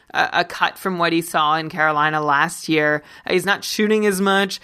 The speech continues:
Uh, his shooting percentage is suffering, so that's a piece of this. His five-on-five shooting percentage also weak.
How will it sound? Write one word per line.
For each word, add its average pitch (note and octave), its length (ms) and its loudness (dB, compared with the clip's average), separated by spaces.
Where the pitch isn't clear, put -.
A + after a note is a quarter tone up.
Uh, E3 240 0
his E3+ 180 0
shooting A#3+ 240 2
percentage A3 480 0
is G3 120 -2
suffering, F#3+ 340 0
so F#3 140 -2
that's F3 160 0
a F3+ 40 -6
piece F3+ 280 -4
of E3 60 -4
this. E3+ 180 2
His F3+ 160 2
five-on-five F#3 800 0
shooting F3+ 180 -2
percentage E3+ 460 -4
also E3+ 420 0
weak. D#3+ 320 0